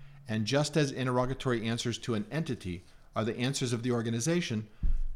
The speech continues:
so are the answers to your questions in a thirty B six deposition.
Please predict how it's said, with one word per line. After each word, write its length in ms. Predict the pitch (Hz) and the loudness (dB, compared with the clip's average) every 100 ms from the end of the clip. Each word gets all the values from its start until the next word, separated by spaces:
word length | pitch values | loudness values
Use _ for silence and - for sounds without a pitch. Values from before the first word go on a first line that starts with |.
| - | -6
so 340 | - - 156 165 | -6 0 2 4
are 80 | 156 | 2
the 140 | 139 | 2
answers 360 | 120 120 127 120 | 0 0 0 -2
to 120 | 127 | -2
your 80 | 127 | 0
questions 480 | 127 110 - 113 110 | 0 0 0 -2 -2
in 100 | 113 | -2
a 40 | |
thirty 280 | 113 107 104 | 0 0 0
B 160 | 101 | -2
six 320 | 104 - 95 - | -4 -4 -6 -6
deposition. 600 | 101 104 123 131 90 | -6 -2 -2 -2 -4